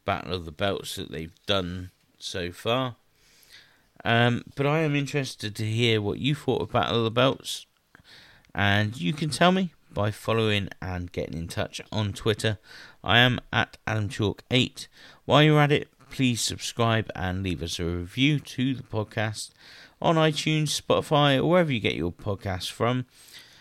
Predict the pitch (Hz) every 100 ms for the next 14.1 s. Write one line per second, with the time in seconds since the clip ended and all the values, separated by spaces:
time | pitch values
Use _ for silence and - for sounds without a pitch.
0 | _ - 120 113 117 - 156 135 - 143
1 | 127 - 135 117 - - - 127 - -
2 | 113 98 101 120 - 120 117 110 - -
3 | - _ _ - - _ - 92 98 95
4 | - _ _ _ _ _ _ _ _ 107
5 | 110 - 123 120 - 117 110 101 - _
6 | _ _ - 73 110 98 95 92 90 87
7 | - - 101 87 85 85 87 87 113 123
8 | 110 127 120 - - - _ _ - 113
9 | 107 113 113 107 - 92 - 98 98 90
10 | 98 95 - 110 107 101 95 95 90 78
11 | 76 71 - - 113 - - 104 92 90
12 | 82 - 98 92 - - - - - _
13 | _ _ _ 147 151 135 117 135 127 120